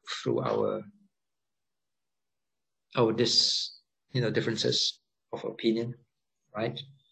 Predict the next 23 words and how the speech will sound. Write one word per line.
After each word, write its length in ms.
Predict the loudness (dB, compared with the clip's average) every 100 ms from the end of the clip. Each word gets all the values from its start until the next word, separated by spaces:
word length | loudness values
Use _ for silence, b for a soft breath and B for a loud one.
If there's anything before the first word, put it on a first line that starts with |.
| b b b b _
And 360 | 4 4 2 -4 0
that 240 | 4 6 8
also 560 | 6 6 4 4 0 -14 _ _
brings 460 | 4 6 8 8 6
to 100 | 2
other 340 | 4 8 10
important 560 | 10 6 4 4 6 4
issues 420 | 4 6 8 8
like, 300 | 6 2 0 -12 _ _ _ _
you 120 | 2 6
know, 160 | 6
most 340 | 10 12 12 12
arguments 500 | 10 10 10 10 8
is 120 | 6
not 160 | 6 6
about 300 | 4 4 4
what 160 | 4
is 160 | 4 2
right, 140 | 0
it's 140 | 0 -2
about 180 | 0 -2 -4 4
who 200 | 6 6
is 200 | 2